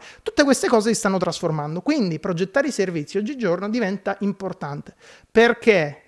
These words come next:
Perché è importante? Perché nel mondo che prima era basato sul sist-, ancora è basato sul sistema capitalistico della produzione di massa di oggetti, per il consumo di massa, quindi è importante comprare, consumare, possedere gli oggetti,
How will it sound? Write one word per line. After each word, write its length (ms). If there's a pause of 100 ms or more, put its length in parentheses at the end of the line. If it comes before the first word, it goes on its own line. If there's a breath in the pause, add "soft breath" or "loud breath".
Perché 240
è 60
importante? 580
Perché 240
nel 160
mondo 540 (220 soft breath)
che 120
prima 200
era 100
basato 340
sul 180
sist-, 260
ancora 420
è 20
basato 360
sul 180
sistema 340
capitalistico 800
della 300
produzione 800
di 80
massa 500 (340)
di 160
oggetti, 540 (320 soft breath)
per 160
il 80
consumo 400
di 80
massa, 320
quindi 280
è 60
importante 600
comprare, 500
consumare, 560
possedere 720
gli 80
oggetti, 520